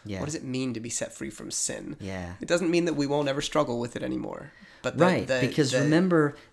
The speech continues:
Speaker 1: that we're set
Speaker 2: paralyzing
Speaker 1: free from
Speaker 2: power of
Speaker 1: that
Speaker 2: it.
Speaker 1: power of
Speaker 2: Yeah.
Speaker 1: the covenantal
Speaker 2: Right.
Speaker 1: relationship
Speaker 2: Yes.
Speaker 1: that, that was once broken
Speaker 2: Yeah.
Speaker 1: but is now
Speaker 2: The
Speaker 1: no
Speaker 2: door
Speaker 1: longer.
Speaker 2: remains open to God
Speaker 1: Right.
Speaker 2: all the
Speaker 1: We,
Speaker 2: time,
Speaker 1: we
Speaker 2: yeah.
Speaker 1: still mess up. We
Speaker 2: Yeah.
Speaker 1: still will, will slip into, to patterns of behavior that are, that are not
Speaker 2: Yeah.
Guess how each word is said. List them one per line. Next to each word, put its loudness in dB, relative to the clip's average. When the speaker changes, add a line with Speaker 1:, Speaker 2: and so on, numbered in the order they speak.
Speaker 1:
that 0
we're 4
set 4
Speaker 2:
paralyzing 2
Speaker 1:
free 6
from 4
Speaker 2:
power 4
of -
Speaker 1:
that 2
Speaker 2:
it. -10
Speaker 1:
power -2
of -4
Speaker 2:
Yeah. -2
Speaker 1:
the -2
covenantal 0
Speaker 2:
Right. -20
Speaker 1:
relationship 0
Speaker 2:
Yes. -4
Speaker 1:
that, -10
that 0
was -2
once 0
broken 2
Speaker 2:
Yeah. 0
Speaker 1:
but -2
is -6
now 0
Speaker 2:
The 2
Speaker 1:
no 0
Speaker 2:
door 6
Speaker 1:
longer. 6
Speaker 2:
remains 2
open -4
to -6
God -6
Speaker 1:
Right. 2
Speaker 2:
all -4
the -10
Speaker 1:
We, 4
Speaker 2:
time, 0
Speaker 1:
we 8
Speaker 2:
yeah. 8
Speaker 1:
still 4
mess 2
up. -6
We 0
Speaker 2:
Yeah. -2
Speaker 1:
still 0
will, 2
will 0
slip 0
into, -2
to -8
patterns -2
of -8
behavior -2
that -8
are, -8
that -6
are -4
not -4
Speaker 2:
Yeah. -8